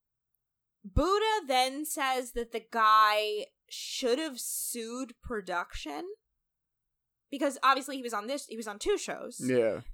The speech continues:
Speaker 1: And he should have, I think, like, what he's trying to say is that he should have sued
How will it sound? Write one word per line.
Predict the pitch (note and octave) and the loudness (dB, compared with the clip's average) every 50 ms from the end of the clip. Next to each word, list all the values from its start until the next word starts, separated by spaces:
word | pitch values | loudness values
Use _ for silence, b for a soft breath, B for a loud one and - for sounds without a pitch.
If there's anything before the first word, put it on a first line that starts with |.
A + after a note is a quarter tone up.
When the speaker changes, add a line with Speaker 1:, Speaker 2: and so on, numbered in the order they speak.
| - _ - | -12 _ -4
Speaker 1:
And | B3+ B3+ B3 B3 B3 B3 A#3+ A#3+ A#3+ A3+ - _ _ _ _ _ _ _ _ _ _ _ _ _ _ _ _ _ _ _ - | -2 0 2 2 2 0 -2 -4 -8 -12 -18 _ _ _ _ _ _ _ _ _ _ _ _ _ _ _ _ _ _ _ -12
he | C4 C4 C#4+ C#4+ | -6 -4 -4 -4
should | - - F4+ F4 | -4 -2 -2 -2
have, | F4+ F4+ D4+ B3 A#3 _ _ - | -2 -2 -4 -6 -10 _ _ -10
I | B3 C4+ | -8 -4
think, | - G4 B4 C#5+ - | -2 -4 -2 0 0
like, | D#5 C5+ - | 0 0 2
what | F#4+ F4+ | 0 0
he's | F4 D#4 C4+ | 0 0 -4
trying | - - A#3+ C4 D#4 | -4 -4 -4 -2 -4
to | E4+ F4 | -4 -6
say | - F#4 F#4+ | -6 -6 -6
is | F#4 F4 | -6 -6
that | C4+ C#4 | -6 -6
he | A#3+ B3+ A#3+ | -8 -8 -10
should | - - C4+ | -8 -8 -6
have | A3+ F3+ - | -6 -8 -10
sued | - - - - - A#3+ A#3+ C4 D#4+ F4 F#4 F#4 F#4 F4+ | -10 -10 -10 -8 -8 -6 -4 -4 -4 -4 -4 -4 -6 -8